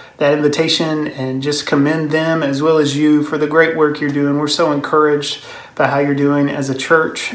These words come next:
And, uh, we just hope to bring some encouragement to you this morning as we continue, uh, all to, to labor through this unique season, uh, that we are in.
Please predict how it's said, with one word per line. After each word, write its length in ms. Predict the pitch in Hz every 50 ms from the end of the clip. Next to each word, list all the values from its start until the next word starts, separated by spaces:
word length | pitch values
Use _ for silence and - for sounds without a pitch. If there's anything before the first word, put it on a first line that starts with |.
| - - -
And, 340 | - 139 139 135 135 127 135
uh, 220 | 131 127 127 127 135 147
we 160 | 151 151 147 143
just 220 | 139 143 135 -
hope 240 | - 147 139 139 - -
to 280 | - 135 131 127 - - - - - - - - -
bring 160 | 175 180 170
some 140 | 170 175 180
encouragement 460 | 160 143 175 170 170 165 165 - -
to 100 | - 175
you 260 | 165 160 156 151 139 151
this 220 | 160 147 - -
morning 360 | 160 156 160 160 160 160 160
as 220 | 151 143 139 135 135
we 100 | 143 143
continue, 680 | 139 135 143 143 156 170 170 165 160 160 156 151 147 - - - - - - - - - - -
uh, 140 | 143 143 139
all 420 | - - 160 180 180 151 139 139 135
to, 260 | - 151 143 143 143 143
to 120 | - 151
labor 420 | 143 143 147 156 160 165 160 156 143
through 300 | 151 - 160 156 151 147
this 220 | 147 143 143 -
unique 320 | 151 147 151 147 143 143 -
season, 640 | - - 156 151 147 135 139 135 135 131 117 127 - - - - - - - - -
uh, 180 | 139 135 131
that 160 | 135 139 - 151
we 180 | 147 151 147
are 160 | 143 139 139
in. 400 | 139 135 135 135 131 135 135 -